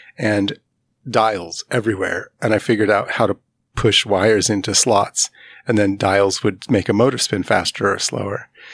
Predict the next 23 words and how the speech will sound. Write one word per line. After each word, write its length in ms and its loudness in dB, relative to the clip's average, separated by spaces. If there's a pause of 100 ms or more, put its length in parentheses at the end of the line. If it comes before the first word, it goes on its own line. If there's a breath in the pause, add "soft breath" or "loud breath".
(340 loud breath)
And 120 0
so, 440 2 (300)
I 60 0
mean, 200 -2
a 200 -4
tube 280 0
tester 320 0
looks 180 -2
a 60 0
lot 260 2
like 200 -4
a 40 2
synthesizer, 800 -2 (720 loud breath)
um, 220 -8
with 160 -6
all 160 0
its 180 -4
knobs 360 2
and 100 -2
stuff 200 -4
like 160 -6
that. 320 -2
So 520 0